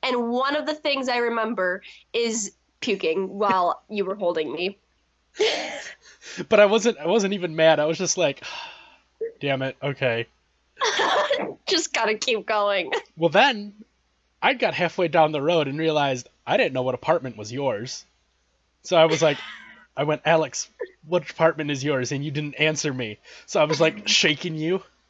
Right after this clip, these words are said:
Speaker 2: like, "Alex, what's your apartment number?" And finally you mumbled something, and Nice D was right there, and she's like,
Speaker 1: Right.
Speaker 2: I don't know if she was living with you at the time.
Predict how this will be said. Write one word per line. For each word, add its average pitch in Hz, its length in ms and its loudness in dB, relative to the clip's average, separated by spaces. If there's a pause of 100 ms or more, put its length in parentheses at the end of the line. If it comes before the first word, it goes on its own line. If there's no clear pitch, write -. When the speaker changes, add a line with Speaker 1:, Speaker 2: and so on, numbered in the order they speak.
(160)
Speaker 2:
like, 143 160 -10
"Alex, 147 420 0 (540)
what's - 460 -2
your 185 160 6
apartment 156 460 2
number?" 127 440 -4 (560)
And 160 180 -4
finally 190 340 4
you 160 160 -4
mumbled 143 540 0
something, 117 600 -4 (180)
and 131 200 -4
Nice 151 240 0
D 143 260 -4
was 135 200 -4
right 123 220 0
there, 117 220 0
and 120 100 -6
she's 127 220 -6
like, 123 320 0 (240)
Speaker 1:
Right. 220 100 4
Speaker 2:
I 165 40 6
don't 233 100 4
know 220 100 8
if 208 80 4
she 220 120 -2
was 151 180 -4
living 147 200 0
with 127 120 -6
you 135 100 -2
at 120 80 -4
the 123 60 -10
time. 131 420 0